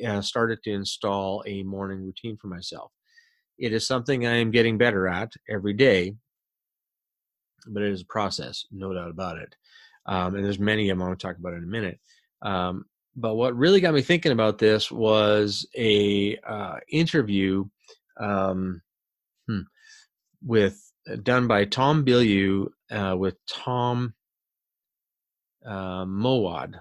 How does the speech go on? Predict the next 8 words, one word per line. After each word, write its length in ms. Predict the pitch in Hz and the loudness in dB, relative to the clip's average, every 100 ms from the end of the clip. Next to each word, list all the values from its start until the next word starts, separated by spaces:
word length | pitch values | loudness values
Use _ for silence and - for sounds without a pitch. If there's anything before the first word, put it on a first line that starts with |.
| - | -2
Mowad? 640 | 110 151 143 151 202 156 | 2 4 2 0 -2 -4
Mowad, 500 | 110 110 95 69 52 113 _ - | -4 -6 -6 -12 -18 _ _ -20
I 100 | 95 | -16
think 180 | 95 | -14
is 80 | 95 | -12
what 120 | 95 | -10
it 80 | 90 | -8
is. 360 | 87 95 101 | -10 -10 -10